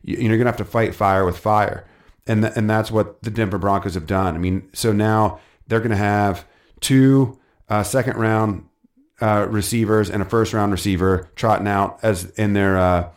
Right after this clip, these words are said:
eleven personnel sets. They got Noah Fant and Albert O, and, and they're just gonna let Drew Lock let it, you know, let it fly. And this offense is gonna,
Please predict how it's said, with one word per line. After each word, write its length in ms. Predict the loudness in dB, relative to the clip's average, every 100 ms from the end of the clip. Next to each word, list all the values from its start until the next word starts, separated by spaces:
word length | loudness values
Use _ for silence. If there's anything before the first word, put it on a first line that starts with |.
| _ _
eleven 360 | 0 0 0 -2
personnel 380 | -4 -2 -2 -2
sets. 420 | 0 0 0 -6 -20 _
They 80 | -4
got 160 | -2 0
Noah 240 | 0 0
Fant 420 | 0 0 2 0 -4 _ -12
and 100 | -4
Albert 480 | 0 0 0 -2 -2
O, 440 | -2 0 0 -2 -8 _ _ _
and, 200 | -2 -2
and 240 | -2 -4 -2
they're 120 | -4
just 100 | -2
gonna 140 | -2 -2
let 120 | -2
Drew 140 | -2 2
Lock 260 | 2 2
let 100 | -2
it, 280 | -4 -8 -16 -10
you 100 | -4
know, 120 | 0
let 160 | 2 0
it 40 | 0
fly. 420 | 0 0 0 -8 _ _ -20 _ _ _
And 360 | -2 0 -2 -6 -16 -20 -20 _
this 260 | -2 -2 2
offense 480 | 0 0 0 -2
is 100 | -2
gonna, 300 | -2 -2 -2